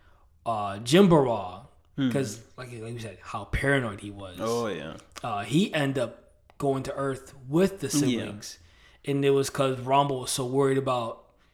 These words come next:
Speaker 1: you know, not only him, like, like, his safety, but his mental health as
Speaker 2: Yeah,
Speaker 1: well.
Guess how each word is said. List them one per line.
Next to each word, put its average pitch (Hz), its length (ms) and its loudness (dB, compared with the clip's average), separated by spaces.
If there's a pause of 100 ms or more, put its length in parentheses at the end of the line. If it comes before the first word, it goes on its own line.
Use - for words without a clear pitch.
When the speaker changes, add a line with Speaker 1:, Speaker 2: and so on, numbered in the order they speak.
(120)
Speaker 1:
you 147 140 2
know, 123 420 -2
not 175 220 4
only 143 560 0 (260)
him, 185 540 4
like, 135 320 -6 (120)
like, 120 440 -12
his 165 360 4
safety, 165 440 4
but 131 320 0
his 135 200 -2
mental 135 360 0
health 131 240 -4
as 113 140 -8
Speaker 2:
Yeah, 147 60 2
Speaker 1:
well. 131 440 4